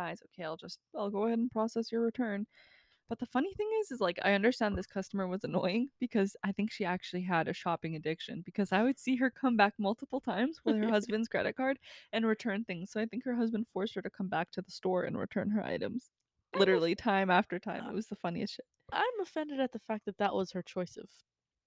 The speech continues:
Speaker 2: her choice where to go shopping.
Speaker 1: Well, no, that company has a lot of different
Speaker 2: Oh,
Speaker 1: sub-companies. Like, we have, like, we had
Speaker 2: honey.
Speaker 1: Topshop, for example. Everyone knows that. Or
Speaker 2: Um,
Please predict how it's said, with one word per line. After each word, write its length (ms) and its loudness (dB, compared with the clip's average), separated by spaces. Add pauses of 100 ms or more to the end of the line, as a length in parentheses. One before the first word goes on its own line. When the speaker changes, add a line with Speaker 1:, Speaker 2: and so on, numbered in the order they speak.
(720)
Speaker 2:
her 120 0
choice 360 0
where 200 0
to 140 -6
go 140 -6
shopping. 720 0
Speaker 1:
Well, 160 4
no, 200 2
that 140 2
company 340 -2
has 180 -4
a 40 -6
lot 180 -2
of 120 -4
different 340 -10
Speaker 2:
Oh, 360 -2
Speaker 1:
sub-companies. 280 -10
Like, 120 -8
we 80 -2
have, 120 0
like, 260 -4
we 140 -6
had 180 -2
Speaker 2:
honey. 0 -
Speaker 1:
Topshop, 480 -2
for 100 -8
example. 320 -12
Everyone 280 -4
knows 180 -6
that. 300 2 (680)
Or 460 0 (560)
Speaker 2:
Um, 360 -8